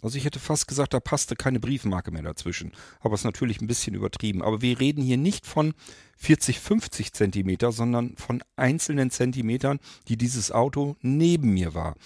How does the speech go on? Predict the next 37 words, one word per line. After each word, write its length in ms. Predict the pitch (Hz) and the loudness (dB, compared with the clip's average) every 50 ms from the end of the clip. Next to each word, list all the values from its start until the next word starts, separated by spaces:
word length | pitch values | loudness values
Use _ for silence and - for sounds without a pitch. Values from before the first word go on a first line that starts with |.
| - - - - | -20 -20 -6 -2
Und 120 | 117 110 | 0 2
wenn 120 | 135 156 180 | 2 2 2
mich 160 | 160 147 - - _ | 2 0 -2 -6 _
dieser 320 | - 151 151 151 - 147 | -6 -4 -2 0 0 0
P 240 | - - - 185 202 | 0 -2 -2 -2 -2
K 220 | - - 117 92 82 | 0 0 0 0 0
W, 120 | 80 80 | -2 -6
dieser 240 | 73 80 78 82 87 | -6 -6 -6 -6 -6
Kleinwagen 640 | - - 123 131 156 170 156 135 113 95 90 90 | -2 0 2 2 2 2 4 4 2 2 2 -2
touchiert 500 | - 110 98 - - - - 202 - - | -6 -6 -6 -6 -6 -4 -4 -4 -2 -2
hätte, 240 | 107 90 - 85 - - - - - - - _ _ | -2 -2 -2 -4 -6 -8 -12 -20 -20 -20 -20 _ _
wäre 320 | - 104 110 117 104 95 | 2 4 4 4 2 0
diesem 300 | 85 92 104 95 87 85 | 0 -2 -2 -2 -2 -2
Kleinwagen 600 | - - 104 104 120 135 131 127 123 123 131 - | 0 2 4 4 4 2 0 0 0 0 -2 -6
etwas 380 | - - - 113 - - - _ - | -8 -8 -8 -8 -8 -8 -12 _ -4
ganz 180 | - 110 107 | -2 -2 -2
Schlimmes 340 | - - - 113 117 120 - | -4 -6 -4 -4 -4 -6 -8
passiert 440 | - - 101 - - - 104 - - | -8 -8 -8 -6 -4 -4 -4 -4 -4
und 160 | - - - - | -8 -8 -8 -6
auch 100 | 95 101 | -6 -2
mir. 200 | 104 101 98 85 | -2 -2 -2 -2
Das 180 | 85 - - | -2 -2 0
heißt, 180 | 107 117 - - | 0 0 0 -2
es 160 | 107 - - | -6 -6 -4
war 80 | 120 117 | -4 -4
schon 220 | - - 120 107 | -4 -4 -4 -2
ganz 180 | 95 - - - | -2 -4 -4 -6
gut 200 | 143 185 202 - | -6 -6 -6 -2
so, 240 | - 101 107 196 - - - - - - - - - | 0 0 0 0 -2 -6 -16 -20 -20 -20 -20 -6 -2
dass 180 | - 110 - | 0 0 0
es 120 | - 117 - | 0 -2 -2
exakt 580 | - 135 - - - - 170 165 - - - - | -4 -4 -2 -2 0 2 2 0 0 -4 -14 -12
so 400 | - 101 101 113 120 135 131 127 | -10 -6 -2 0 0 0 2 2
war, 300 | 120 120 117 120 117 113 | 4 4 4 2 0 -4
wie 100 | 104 107 | -6 -6
es 160 | 107 - - | -6 -6 -4
war. 260 | - 82 78 78 - | -4 -4 -4 -6 -10